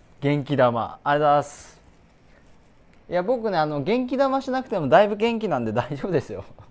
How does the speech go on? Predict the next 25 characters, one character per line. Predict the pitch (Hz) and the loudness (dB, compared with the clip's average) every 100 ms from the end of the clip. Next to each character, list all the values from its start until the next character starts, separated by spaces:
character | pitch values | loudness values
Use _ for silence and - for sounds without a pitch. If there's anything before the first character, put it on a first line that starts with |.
| - - - - - | -20 -20 -20 -20 -20
<laughs> | - - - - - - - | -20 -20 -20 -20 -20 -20 -20
あ | - 147 | -6 0
り | |
が | 170 | 0
と | 151 | 0
う | 113 | -4
ご | |
ざ | 101 98 | -6 -8
い | |
ま | 95 | -12
す。 | - - - _ _ - - - _ _ _ _ _ _ _ _ - _ _ _ _ _ _ _ _ - _ _ _ _ _ _ _ _ _ _ - - - _ - - 208 165 - - 139 | -16 -20 -20 _ _ -20 -20 -20 _ _ _ _ _ _ _ _ -20 _ _ _ _ _ _ _ _ -20 _ _ _ _ _ _ _ _ _ _ -20 -20 -20 _ -20 -20 -20 -20 -20 -20 -14
み | 160 208 | -6 -4
ん | 254 | -2
な | 277 226 | -2 -4
こ | 240 | -2
の | 247 240 | -2 0
オ | |
ラ | 254 240 | 2 0
に | 202 170 127 - - | 0 -2 -4 -10 -8
ほ | - 247 | 2 2
ん | 254 | 2
の | 254 254 | 2 2
ち | - | 2
ょ | |
っ | 247 | 0